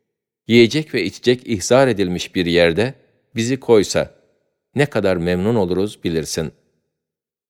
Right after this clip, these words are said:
İşte o Sahra-i Kebir bu dünya yüzüdür. O kum denizi, bu hadisat içinde harekat-ı zerrat ve seyli zaman tahrikiyle çalkanan mevcudat ve biçare insandır.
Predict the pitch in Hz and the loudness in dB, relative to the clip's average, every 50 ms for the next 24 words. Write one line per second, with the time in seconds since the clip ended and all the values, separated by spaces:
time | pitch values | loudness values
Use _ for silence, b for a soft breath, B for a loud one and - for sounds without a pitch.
0 | _ _ _ _ _ _ _ _ - - - - 160 143 143 - - - 143 143 | _ _ _ _ _ _ _ _ -10 -8 0 4 4 4 4 4 2 2 2 2
1 | 156 165 175 160 139 - - 120 120 147 160 139 135 127 117 123 120 117 113 113 | 2 2 2 0 0 0 0 0 2 0 0 -2 -2 0 2 2 2 4 6 6
2 | 113 107 95 82 78 87 76 78 76 - - _ _ _ _ _ _ _ _ _ | 6 4 2 0 -2 -4 -6 -6 -8 -8 -12 _ _ _ _ _ _ _ _ _
3 | _ _ _ _ _ _ _ _ _ - 117 - - 170 170 156 120 110 92 87 | _ _ _ _ _ _ _ _ _ 0 0 2 4 2 2 4 2 2 2 0
4 | 82 - 127 143 156 - _ _ _ _ _ _ - 139 135 110 131 131 127 123 | -2 -4 -4 -6 -6 -8 _ _ _ _ _ _ -4 -4 -2 2 4 4 4 4
5 | 113 - - 160 156 156 - - - 117 104 98 104 123 - - - - 110 120 | 0 -2 -6 -6 -6 -8 -8 -8 -6 -2 0 0 0 -2 -4 -4 -2 0 0 0
6 | 117 - 135 135 135 - 120 104 95 104 101 95 92 98 113 127 - _ _ _ | 0 -2 -6 -10 -8 -8 -8 -4 0 2 2 2 2 2 0 0 -4 _ _ _
7 | _ _ _ _ - - 107 - - - 139 151 139 127 107 98 104 104 110 123 | _ _ _ _ -8 -6 -6 -4 -2 -2 -2 -2 0 -2 0 0 0 2 0 0
8 | 127 113 - - 113 98 92 107 104 98 - - 139 120 98 90 - - 101 92 | -2 -4 -4 -4 -4 -4 -4 -4 -4 -4 -4 -4 -2 -2 -2 -4 -4 -4 -4 -4
9 | - - 95 92 90 85 80 80 82 85 90 87 87 98 95 90 107 117 120 - | -2 -4 -2 -2 -2 -2 -4 -2 -2 -2 -2 -2 -2 -2 -2 0 -2 -2 -2 -6
10 | _ _ _ _ _ _ _ _ - 117 107 92 104 120 120 110 - - 101 85 | _ _ _ _ _ _ _ _ -2 -2 -2 -2 -2 -4 -4 -4 -4 -4 -2 -2
11 | 85 92 95 92 85 82 - - 85 80 76 73 76 - - | 0 0 -2 -2 -4 -4 -6 -4 -4 -4 -6 -6 -8 -10 -12